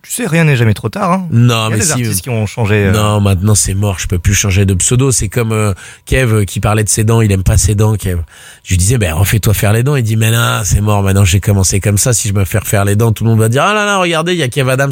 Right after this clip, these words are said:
Speaker 2: en Jacob Delafont et tout. Non, non, c'est pas possible. Non, non, quand t'as commencé, t'es obligé d'aller au bout. Toi, j'espère que t'as bien choisi ton pseudo, hein.
Speaker 1: Tom Intégral.
Speaker 2: Ben, j'espère que tu le kiffes, hein, parce que tu vas, il va te coller toute ta vie, hein.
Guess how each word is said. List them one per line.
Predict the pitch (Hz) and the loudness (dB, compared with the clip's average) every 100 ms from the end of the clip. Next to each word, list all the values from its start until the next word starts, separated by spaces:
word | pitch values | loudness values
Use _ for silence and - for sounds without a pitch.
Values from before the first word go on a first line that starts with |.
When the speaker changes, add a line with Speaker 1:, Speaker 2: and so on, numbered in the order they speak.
| 127 | -2
Speaker 2:
en | 113 | -2
Jacob | 107 - 110 | -2 -2 -2
Delafont | 117 113 110 127 120 | 0 0 -2 -2 -2
et | 98 | -2
tout. | 107 98 | -6 -8
Non, | 101 | -6
non, | 95 | -8
c'est | 92 | -12
pas | 98 | -18
possible. | 95 95 - 110 - - - - | -18 -16 -16 -18 -20 -20 -12 -2
Non, | 127 | -2
non, | 127 | 0
quand | 98 | 0
t'as | 101 | -2
commencé, | - 104 101 - 123 | 0 0 0 0 0
t'es | 98 | 0
obligé | 95 90 95 | 0 2 2
d'aller | 92 | 2
au | 95 | 2
bout. | 113 113 92 _ _ _ | 2 2 -2 _ _ _
Toi, | - 135 | -2 0
j'espère | 117 113 123 | 2 0 -2
que | - | -2
t'as | 107 | -2
bien | 101 | 0
choisi | 98 113 101 104 | 0 0 0 2
ton | 98 | 0
pseudo, | - 127 131 | 0 0 0
hein. | 110 - _ _ _ _ - | -2 -6 _ _ _ _ -2
Speaker 1:
Tom | 147 | 0
Intégral. | 127 110 101 117 - _ _ _ _ - | 2 0 -2 -6 -14 _ _ _ _ -14
Speaker 2:
Ben, | 92 92 | -12 -6
j'espère | 87 90 - | -2 0 -2
que | - | 0
tu | 107 | -2
le | |
kiffes, | 104 143 113 | 0 0 0
hein, | |
parce | 101 - | 0 0
que | 98 | -2
tu | - | 0
vas, | 98 | 2
il | 95 95 | 2 0
va | 98 | 0
te | - | -2
coller | 110 104 | 0 0
toute | - 98 | -2 -4
ta | 127 | 0
vie, | 123 | 2
hein. | 107 | 0